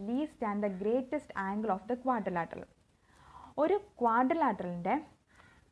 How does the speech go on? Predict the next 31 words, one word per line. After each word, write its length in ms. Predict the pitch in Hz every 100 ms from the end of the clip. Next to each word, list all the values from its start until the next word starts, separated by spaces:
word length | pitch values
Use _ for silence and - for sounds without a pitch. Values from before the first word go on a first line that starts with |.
| _ _ _ _ - 262
ഇന്റീരിയർ 480 | 302 320 359 370 311 196
angle-ിൻ്റെ 380 | 202 196 202 254 254
സം 180 | 196 214 185 262 330
ത്രീ 100 | 339 311
സിക്സ്റ്റി 240 | - 226 170
ആയിരിക്കും. 260 | - - - _ _ _ _ _ _ - - _ _ - 277
ഈ 20 | 370 - _ _ 233
ഇന്റീരിയർ 360 | 240 302 339 302 214
angle-ിൻ്റെ 400 | 214 214 240 233
റേഷ്യോ 340 | 202 220 233 285
ആണ് 100 | 196 190
ഇവിടെ 140 | 196
തന്നിരിക്കുന്നത്, 460 | 185 190 190 190 240 240
three 180 | 247 226
is 80 | 185 247
to 60 | 240
five 200 | 202 208 202
is 80 | 180
to 60 | 240 226
seven 200 | 190 214 180
is 80 | -
to 60 | 247 226
nine. 160 | 160 - - _ - _ -
So, 100 | 277 311 302 - -
here 220 | 254 311 269
the 60 | 262 -
total 380 | 226 247 254 311 240 233
unit 240 | 277 247 185
it 100 | 180 240
is 80 | 269 - -
twenty-four. 500 | 202 190 208 208 160